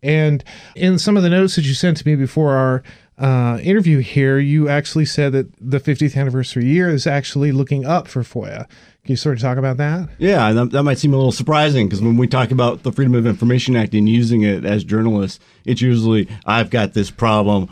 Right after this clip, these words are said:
Speaker 2: I had this huge battle with this agency, and I ended up getting very little, or I eventually got something." But actually, I think that foia is turning fifty, and for some reason, the stars are aligned.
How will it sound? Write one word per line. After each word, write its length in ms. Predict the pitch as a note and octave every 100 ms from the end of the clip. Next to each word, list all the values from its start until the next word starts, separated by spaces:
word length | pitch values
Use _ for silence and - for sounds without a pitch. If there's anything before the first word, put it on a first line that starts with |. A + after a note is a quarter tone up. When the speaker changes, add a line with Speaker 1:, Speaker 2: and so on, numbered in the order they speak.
| -
Speaker 2:
I 220 | A#2+ A2
had 220 | A2 G2+
this 240 | G2+ F#2+
huge 260 | A#2+ A#2 G2+
battle 480 | A2+ A2 G#2+ G#2 G2+
with 200 | G2+ F#2
this 200 | G#2+ G2+
agency, 720 | G#2+ G#2+ G#2+ G2 G2+ F#2+ F2+
and 100 | G2
I 80 | G2+
ended 260 | G2 G2
up 120 | F#2
getting 240 | F2+ G2+ G2
very 180 | G2 F#2+
little, 340 | G2 F2 D#2 - -
or 240 | G2+ G2
I 60 | F#2
eventually 480 | F2+ G#2 G2+ G2+
got 260 | G2 G2 F#2+
something." 380 | - D#2+ D#2+ D#2 - -
But 100 | -
actually, 420 | A3+ C4 A#3 G#3+
I 20 | D#3+
think 260 | G3 F3+
that 260 | F#3 D3+ - -
foia 600 | - - E3 G3+ G#3 - -
is 260 | B2+ B2
turning 360 | - C#3 D3 F3+
fifty, 600 | - A#2 - G#2 A#2 -
and 340 | F#2 G2 F#2+ F2
for 140 | G#2
some 240 | F2 G#2+ C#3+
reason, 400 | A#2+ G2+ G#2+ G#2+
the 120 | G2
stars 360 | - G#2 A#2
are 140 | A#2 B2
aligned. 440 | A#2+ G2 F#2+ F#2+